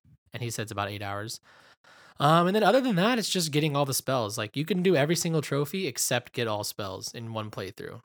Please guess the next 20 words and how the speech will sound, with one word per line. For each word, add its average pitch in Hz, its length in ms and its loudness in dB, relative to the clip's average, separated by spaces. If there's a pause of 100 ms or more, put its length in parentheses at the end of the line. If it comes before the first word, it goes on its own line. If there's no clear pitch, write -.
And 110 180 -10
so 113 260 -4
you 110 120 -8
have 113 140 -6
to 120 80 -6
go 120 200 -6
back 135 280 0
through 131 320 0
and 117 260 -8
beat 117 380 -6
the 127 100 -8
bosses 117 800 -2
whose 123 180 -6
souls 110 440 -2
you 107 80 -10
need 107 240 -10
to 120 80 -12
get 160 180 -6
those 95 160 -8
spells. - 480 -12